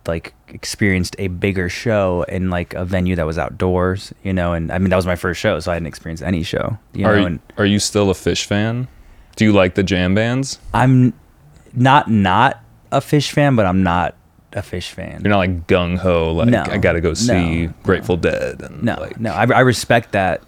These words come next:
Speaker 1: but, um, no, that's not my main thing. Like, Phish is cool, but it's not something I'd put on and be like, "Let's vibe out and let me listen to this for my, uh, day," you
Speaker 2: Yeah.
Speaker 1: know? But I, if they're playing a show and they're at a fest, I'll, I'll probably swing by.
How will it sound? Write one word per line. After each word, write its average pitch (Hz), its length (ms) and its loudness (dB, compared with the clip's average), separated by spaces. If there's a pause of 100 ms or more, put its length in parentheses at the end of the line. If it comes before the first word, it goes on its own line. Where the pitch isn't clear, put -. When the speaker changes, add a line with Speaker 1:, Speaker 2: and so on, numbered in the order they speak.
Speaker 1:
but, 101 360 0
um, 85 440 -2 (580)
no, 104 300 -6
that's - 160 -16
not 80 120 -6
my 82 60 -8
main 78 200 -8
thing. 78 260 -14
Like, 85 200 -14
Phish 104 260 -4
is 95 220 -4 (300)
cool, 117 560 4 (340)
but 104 100 0
it's 95 120 -4
not 90 140 0
something 98 220 -2
I'd 87 120 -4
put 98 120 -2
on 87 140 0
and 87 140 -4
be 90 80 -2
like, 80 260 -4
"Let's 80 160 -10
vibe 82 260 -6
out 85 240 -4
and 85 120 -10
let 85 80 -8
me 85 60 -8
listen 85 260 -8
to 85 60 -4
this 82 280 -4
for 90 140 -6
my, 82 380 -4 (680)
uh, 80 120 -6
day," 80 380 -4 (460)
you 92 120 -2
Speaker 2:
Yeah. 82 80 2
Speaker 1:
know? 85 180 -4
But 104 100 0
I, 110 80 6
if 110 260 2
they're 98 140 2
playing 117 220 2
a - 20 0
show 139 240 0
and 127 100 -2
they're 104 60 0
at 98 40 0
a 95 60 -2
fest, - 340 -4
I'll, 117 180 -2
I'll - 160 -6 (140)
probably 107 140 -4
swing 92 280 -2
by. 87 260 -2